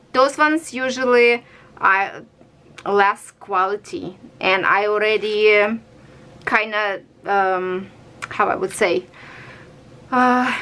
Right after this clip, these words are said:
well, I, I have lots of those diamond painting that I drill already with the single packages. Usually they would be short on the drills. Uh, instead, like, this packaging only, uh, have, like,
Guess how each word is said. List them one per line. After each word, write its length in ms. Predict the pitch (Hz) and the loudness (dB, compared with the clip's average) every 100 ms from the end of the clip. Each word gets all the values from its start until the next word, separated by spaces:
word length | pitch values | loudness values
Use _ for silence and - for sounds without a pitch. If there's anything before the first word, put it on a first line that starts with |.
| - | 2
well, 240 | 285 269 - | 2 2 0
I, 100 | - | 0
I 120 | 240 277 | 0 -2
have 280 | 294 277 | -2 -2
lots 260 | 254 277 277 | 2 0 0
of 120 | 247 | -12
those 120 | 233 | -10
diamond 300 | 226 240 240 | -6 -6 -6
painting 380 | 269 247 240 240 | -6 -6 -4 -4
that 160 | 226 214 | -2 0
I 140 | 214 | 0
drill 400 | 190 202 233 247 | 0 2 2 2
already 420 | - 220 226 214 | 0 2 2 4
with 160 | 202 208 | 2 2
the 100 | 208 | 0
single 400 | - 254 233 226 | 0 0 2 2
packages. 640 | 233 254 277 294 302 - | 0 -2 -4 -6 -6 -8
Usually 400 | 208 233 226 220 | -4 -2 2 2
they 220 | 208 226 220 | 2 0 0
would 260 | 220 190 | -2 -4
be 140 | 208 220 | -4 -4
short 580 | - 247 240 294 - - | -2 2 2 2 -2 -4
on 140 | - 294 | -2 2
the 100 | 311 | 0
drills. 600 | 254 311 349 415 - - - - - - - - | 0 0 2 0 -4 -18 -20 -20 -20 -18 -12 -2
Uh, 420 | - 208 208 208 - - 226 | 2 4 4 2 0 -8 -6
instead, 500 | 233 - 247 240 254 | -6 -4 -2 -2 0
like, 360 | 226 220 202 | 0 0 -2
this 200 | 240 262 | -2 -2
packaging 720 | - 262 277 294 262 294 277 - _ - | 0 0 0 -6 -8 -4 -4 -8 _ -4
only, 640 | 240 254 254 254 254 254 269 - - - - - - - - | 0 0 0 -2 -2 -4 -6 -20 -20 -20 -20 -18 -18 -18 -2
uh, 420 | 202 202 202 196 214 | 2 4 4 2 2
have, 260 | 226 226 - _ _ _ _ _ - - | -2 -2 -14 _ _ _ _ _ -20 -12
like, 440 | 220 214 214 - | -2 -2 -2 -16